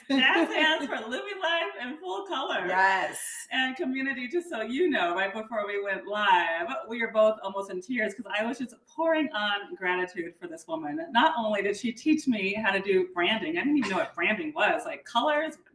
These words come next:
Speaker 2: Canva, what?
Speaker 1: <laughs>
Speaker 2: So all the beautiful colors you see, it's because I learned it from this one. And then two, because of the courage that Barb and her partner Lupe have and had to put this message in the world. It did.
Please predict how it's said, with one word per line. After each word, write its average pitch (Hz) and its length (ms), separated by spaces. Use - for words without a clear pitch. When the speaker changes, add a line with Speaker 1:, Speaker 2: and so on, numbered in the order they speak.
Speaker 2:
Canva, 302 640
what? - 420
Speaker 1:
<laughs> 523 60
Speaker 2:
So 294 440
all 285 180
the 392 120
beautiful 392 260
colors 311 320
you 359 80
see, 294 340
it's - 240
because 370 300
I 214 80
learned 175 240
it 165 140
from 196 160
this 165 160
one. 175 300
And 262 160
then 277 200
two, 294 680
because 269 320
of 240 100
the 247 80
courage 247 540
that 220 180
Barb 226 500
and 233 180
her 214 180
partner 214 420
Lupe 196 640
have 220 760
and 240 320
had 196 560
to 220 460
put 381 160
this 302 180
message 170 320
in 175 120
the 165 120
world. 156 400
It 240 160
did. 403 360